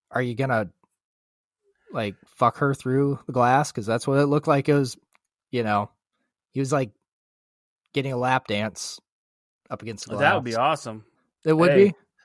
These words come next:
Speaker 1: Okay. Put that in your spank bang too.
Speaker 2: <laughs> Yeah. Um, let me, let me get the, let me get that. <laughs>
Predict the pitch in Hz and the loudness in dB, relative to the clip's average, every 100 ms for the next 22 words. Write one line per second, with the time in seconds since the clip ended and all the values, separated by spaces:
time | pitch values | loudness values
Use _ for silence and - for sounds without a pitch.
0 | _ - 135 113 69 _ - 143 139 131 | _ -10 -8 -8 -10 _ -6 0 0 -2
1 | - 127 123 127 117 135 107 - _ _ | -4 -4 -2 -6 -6 -6 -6 -10 _ _
2 | _ _ _ _ _ _ _ 147 240 247 | _ _ _ _ _ _ _ -14 -6 -6
3 | 247 247 247 180 147 _ _ _ - 180 | -2 0 2 2 0 _ _ _ -2 0
4 | 180 175 151 - 180 190 175 165 139 - | 0 -2 -6 -12 -10 -8 -6 -8 -8 -16
5 | 180 156 143 143 117 - - - - 247 | -8 -6 -6 -6 -6 -8 -16 -18 -4 -2
6 | - 247 - 220 190 185 143 - 139 113 | 2 0 2 0 0 -2 -4 -6 -12 -14
7 | - | -20